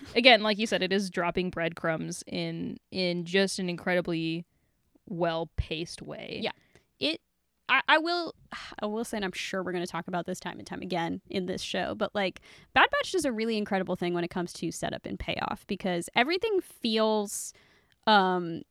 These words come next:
Speaker 1: I, I don't know, consistent and, and good, and it's nice to go back and watch these things and realize, like, really, really clever ways,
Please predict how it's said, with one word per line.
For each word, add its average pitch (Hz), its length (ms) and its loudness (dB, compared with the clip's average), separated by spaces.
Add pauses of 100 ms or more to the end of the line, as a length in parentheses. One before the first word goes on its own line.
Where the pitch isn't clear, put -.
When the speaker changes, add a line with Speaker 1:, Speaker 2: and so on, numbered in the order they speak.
(180)
Speaker 1:
I, - 180 6
I 240 140 8
don't 302 100 4
know, 262 140 2
consistent 311 880 0
and, 214 400 0
and 196 260 0
good, 214 300 4
and 202 100 2
it's 190 160 -4
nice 185 240 0
to 233 80 -4
go 208 140 2
back 208 240 4
and 208 80 0
watch 196 220 2
these 208 180 -4
things 202 240 0
and 180 120 0
realize, 185 420 0
like, 180 240 -2
really, 185 420 -2
really 185 180 0
clever 180 380 -2
ways, 175 280 -2